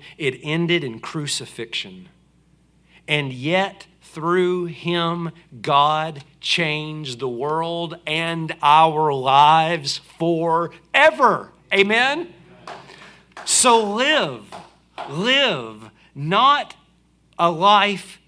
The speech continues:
that when it's finished, people will know your name. Live a life that when it's finished, they will bow to his.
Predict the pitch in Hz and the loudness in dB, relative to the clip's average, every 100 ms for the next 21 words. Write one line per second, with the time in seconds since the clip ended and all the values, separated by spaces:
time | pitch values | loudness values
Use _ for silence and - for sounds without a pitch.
0 | _ 127 175 170 - - _ _ 151 175 | _ 0 2 2 -4 -16 _ _ -4 -4
1 | 160 - 208 196 165 135 - - 185 180 | -2 -6 0 0 0 -4 -6 -6 -6 -4
2 | 185 165 165 147 151 147 135 131 196 208 | -4 -2 -4 -4 -4 -4 -4 -2 -2 -2
3 | 139 104 92 90 92 _ _ _ _ _ | -4 -8 -14 -20 -20 _ _ _ _ _
4 | 123 120 180 220 226 220 214 160 156 143 | -14 -6 -2 -2 -2 -4 -6 -2 0 0
5 | 143 139 - _ _ _ - 135 131 143 | -2 -10 -20 _ _ _ -14 -12 -10 -10
6 | 135 131 - 135 120 101 95 - - _ | -10 -12 -12 -12 -14 -14 -14 -14 -16 _
7 | _ _ 110 131 120 113 98 95 120 135 | _ _ -10 -8 -8 -12 -12 -8 -6 -4
8 | 139 139 143 - _ - 117 - 120 95 | -4 -8 -12 -20 _ -18 -16 -12 -12 -12
9 | 92 90 - | -16 -18 -18